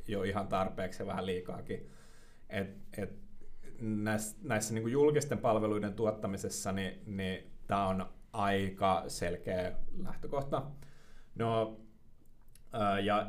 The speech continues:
siihen ehkä viittaankin tällä, että yrityksiä ei pidä nähdä vastapuolena, vaan kumppaneina. Mut sitten suurin osa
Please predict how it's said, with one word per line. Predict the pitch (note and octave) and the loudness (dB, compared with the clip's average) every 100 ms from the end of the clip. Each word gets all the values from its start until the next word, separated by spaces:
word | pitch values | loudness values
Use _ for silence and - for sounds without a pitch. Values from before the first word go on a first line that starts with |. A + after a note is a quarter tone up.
| G#2 | -2
siihen | - A#2 A2 G#2 G#2+ G#2+ A2 G2+ G2 | 0 4 6 6 4 0 0 -2 0
ehkä | F#2+ F#2+ G#2 F#2+ F#2+ | 0 0 -2 -2 -2
viittaankin | F#2+ F#2 F#2 F#2+ F#2 F2+ F#2+ F#2+ | -4 0 2 2 0 -2 -2 0
tällä, | F#2 F#2+ F#2 | 0 2 2
että | F2+ - F#2 | 0 0 0
yrityksiä | F#2 F2+ - - F#2+ | 2 0 -4 -6 -6
ei | F#2+ | -6
pidä | F#2+ F#2+ | -6 -4
nähdä | F#2+ F#2+ F#2 - | -4 -4 -6 -6
vastapuolena, | F#2+ - - F#2+ F#2+ F#2+ | -8 -6 -4 -2 0 -2
vaan | F#2+ | -2
kumppaneina. | G2 - G#2 G2 G2 | -4 -4 -2 -2 -2
Mut | G2 A#2 A#2 - | -4 0 0 2
sitten | D#3+ E3 D3 C3+ C#2 - - - - - - - | -2 2 2 2 0 -8 -10 -10 -10 -12 -12 -12
suurin | C3 D3+ C3 A#2+ | 0 2 4 2
osa | A#2 A#2 - | 4 2 2